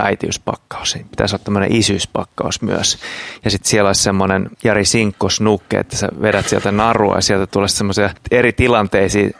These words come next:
na-, napakoita ohjeita isille, mitä ne sitten ovatkaan. Mutta tota, ensimmäinen kysymys, nimimerkki Keravan Kolli. Niin sanottuun perinteiseen maskuliinisuuteen kallellaan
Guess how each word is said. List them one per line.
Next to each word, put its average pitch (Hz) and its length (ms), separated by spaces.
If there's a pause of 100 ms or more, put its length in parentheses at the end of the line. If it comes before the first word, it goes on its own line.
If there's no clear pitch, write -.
na-, 117 280
napakoita 117 680 (460)
ohjeita 101 680 (140)
isille, 98 440 (120)
mitä 104 220
ne 95 120
sitten 104 240
ovatkaan. 92 560 (320)
Mutta 117 240
tota, 123 320 (340)
ensimmäinen 123 560
kysymys, 104 480
nimimerkki 107 600
Keravan 98 540
Kolli. 98 500 (960)
Niin 156 180
sanottuun 139 500 (180)
perinteiseen 104 800 (160)
maskuliinisuuteen 107 1200
kallellaan 95 600